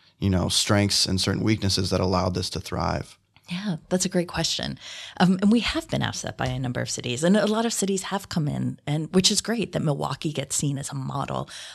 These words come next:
Speaker 2: um, where we've really created an example of sustainable redevelopment in the heart of a city. So, uh, it was about five years ago we commissioned the, um,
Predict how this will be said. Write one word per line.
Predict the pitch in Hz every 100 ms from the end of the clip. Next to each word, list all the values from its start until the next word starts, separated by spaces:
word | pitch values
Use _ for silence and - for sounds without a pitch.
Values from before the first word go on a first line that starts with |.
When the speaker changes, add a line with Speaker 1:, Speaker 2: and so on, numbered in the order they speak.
| -
Speaker 2:
um, | - 139 143 123
where | 156
we've | 151 147 - -
really | 180 208 202
created | 180 - 151 143 131
an |
example | 131 131 135 135 127
of |
sustainable | - - - - 127 131 139 135 - - _ _ _ _ _ _ _ _ -
redevelopment | 180 156 160 131 131 123
in | 127
the | 123
heart | 127
of | 127
a | 120
city. | - 123 123 - - - - -
So, | - 180 175 165 170 -
uh, | 156 165 - - _ 196
it |
was | 185
about | 190 202
five | - 196
years | 190 190 185
ago | 175
we | 143 143
commissioned | - 165 - 165 156
the, | 151 151 147 147 -
um, | 147 156 143